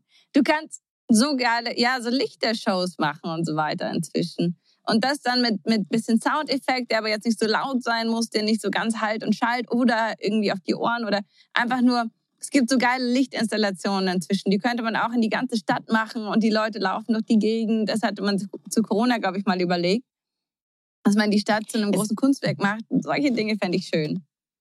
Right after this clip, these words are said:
Speaker 2: Ja, das ist auch schön, aber, aber, ähm, Feuerwerk ist doch eh großräumig eigentlich verboten mittlerweile in der Stadt und so. Ist ja auch arschgefährlich.
Speaker 1: Hat sich keiner dran gehalten letztes Jahr.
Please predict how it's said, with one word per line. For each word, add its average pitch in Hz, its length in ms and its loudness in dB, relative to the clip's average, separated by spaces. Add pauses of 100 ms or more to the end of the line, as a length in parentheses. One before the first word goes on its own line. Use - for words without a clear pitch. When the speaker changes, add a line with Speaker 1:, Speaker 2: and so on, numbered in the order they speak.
(720)
Speaker 2:
Ja, 233 160 4
das 262 140 -6
ist - 180 -8
auch 294 80 -4
schön, 302 240 0
aber, 233 400 -4 (1200)
aber, 196 1040 -2 (120)
ähm, 175 480 -4 (100)
Feuerwerk 196 320 0
ist 185 80 -12
doch 170 80 -6
eh 233 180 0
großräumig 180 800 -2
eigentlich 165 220 -4
verboten 165 540 -4
mittlerweile 160 380 0
in 151 60 -6
der 160 100 -4
Stadt 160 240 -6
und 160 100 -6
so. 156 80 0
Ist 160 160 -2
ja 175 80 2
auch 143 80 -6
arschgefährlich. 147 640 -6 (1700)
Speaker 1:
Hat 214 180 4
sich 202 140 -2
keiner 185 320 0
dran 170 220 -2
gehalten 165 360 -2
letztes 160 360 -2
Jahr. 165 220 -2